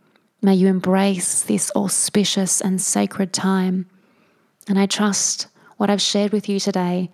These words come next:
has shed a bit of light onto the Wesak Festival. And perhaps now, more than ever, you're ready to join us,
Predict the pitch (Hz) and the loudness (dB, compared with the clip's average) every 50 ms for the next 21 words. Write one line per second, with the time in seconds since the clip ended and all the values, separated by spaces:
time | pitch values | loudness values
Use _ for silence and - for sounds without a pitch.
0 | _ - - - - _ - 240 233 - 320 339 339 339 339 339 311 302 294 285 | _ -20 -20 -20 -20 _ -4 -2 0 2 2 2 2 2 0 0 2 2 2 2
1 | 269 277 294 330 320 - - - - 226 202 - 220 202 202 208 196 - 208 202 | 2 0 0 0 -2 -4 -4 -2 0 0 2 2 4 4 4 4 4 2 0 0
2 | - - - 202 190 - - - 196 - 202 185 190 196 - _ _ _ _ _ | 0 -2 -2 -2 -2 -2 -2 -2 0 2 0 0 0 -4 -6 _ _ _ _ _
3 | _ _ _ _ - - 214 190 190 208 175 - 208 208 - - - - 208 196 | _ _ _ _ -6 -4 -2 0 0 0 -2 -2 -2 -4 -4 -4 -6 -2 0 2
4 | 208 208 202 202 196 190 185 190 196 226 302 - 208 190 190 185 175 180 180 208 | 2 4 4 2 2 2 0 0 -2 -4 -4 -2 0 0 0 0 0 0 0 0
5 | 208 220 220 - 196 196 202 202 208 - _ _ _ _ _ _ _ _ - 190 | 0 0 0 0 -2 -2 -4 -6 -8 -10 _ _ _ _ _ _ _ _ 0 0
6 | 208 202 190 208 208 220 220 214 - 233 214 - - 220 220 233 226 214 190 190 | 2 2 2 2 0 0 -2 -2 -4 -4 -2 -2 0 0 2 2 0 0 -2 -4
7 | 170 - - - - - - | -6 -10 -12 -12 -12 -12 -16